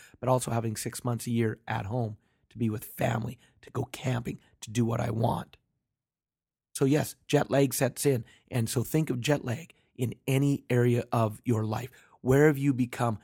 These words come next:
stagnant? Where have you become bored? Where have you become overwhelmed and tired of the workload that you have? And then ask yourself, what are you doing to be able to overcome that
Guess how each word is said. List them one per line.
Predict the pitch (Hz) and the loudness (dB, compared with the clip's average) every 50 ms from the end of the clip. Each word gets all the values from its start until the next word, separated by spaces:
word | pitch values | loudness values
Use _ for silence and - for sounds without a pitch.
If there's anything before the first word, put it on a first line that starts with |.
| _ _ _ | _ _ _
stagnant? | - - - - 139 120 123 123 117 110 - - | -12 -12 -2 0 2 4 4 2 2 0 -4 -2
Where | - 131 139 | 2 4 4
have | 147 139 | 4 4
you | 135 135 | 2 0
become | 127 127 117 - 123 120 117 | 0 0 -2 -2 -2 -2 -2
bored? | 113 - - 139 131 120 120 117 - - - _ | -4 2 4 4 4 4 2 -2 -4 -12 -20 _
Where | _ 117 135 | _ 4 4
have | 143 135 | 4 6
you | 139 143 | 4 2
become | 123 131 123 - 135 127 | 2 2 -2 0 0 0
overwhelmed | 127 127 123 123 - 120 123 131 127 131 131 127 - - | 0 0 0 -2 -2 0 2 4 4 4 4 4 2 0
and | 123 120 113 - - | 0 0 0 -2 -6
tired | - - - 131 135 135 120 - - - - - - _ _ - _ | -8 -2 4 4 6 6 4 2 -2 -6 -10 -18 -20 _ _ -10 _
of | - 120 117 | 0 0 0
the | 107 120 | 2 0
workload | 123 120 120 135 139 135 - - 127 123 | 2 4 6 6 4 4 0 -4 -2 -2
that | 123 - | -2 -2
you | - 117 110 | 0 0 0
have? | 95 101 113 113 113 160 - - - _ _ _ _ _ _ _ _ _ _ _ _ _ _ _ _ _ _ _ _ _ _ _ _ _ _ _ _ _ _ _ _ _ _ _ _ _ _ _ _ _ _ _ _ _ _ _ _ _ | 2 2 0 -2 -2 -6 -10 -12 -20 _ _ _ _ _ _ _ _ _ _ _ _ _ _ _ _ _ _ _ _ _ _ _ _ _ _ _ _ _ _ _ _ _ _ _ _ _ _ _ _ _ _ _ _ _ _ _ _ _
And | 127 120 117 | 2 2 2
then | 113 107 | 2 0
ask | 110 113 117 - - | 0 -2 -2 -2 -4
yourself, | - 117 - - 110 104 - - _ _ _ _ _ | -2 -2 0 0 0 0 -2 -8 _ _ _ _ _
what | 117 117 107 | 2 4 4
are | 110 | 4
you | 107 107 | 4 2
doing | 101 104 120 120 117 107 107 117 107 - _ _ _ _ _ _ _ _ _ _ _ _ _ _ _ | 4 6 6 6 6 4 0 -4 -6 -12 _ _ _ _ _ _ _ _ _ _ _ _ _ _ _
to | - 120 | -8 -4
be | 107 117 110 | -2 -2 -2
able | 117 113 - | -2 -2 -4
to | - - - | -8 -4 -2
overcome | 120 113 - - - - - - 135 143 135 117 | 2 2 2 2 0 -6 -2 0 0 0 0 -2
that | 117 151 - - - - | -2 -4 -6 -8 -10 -12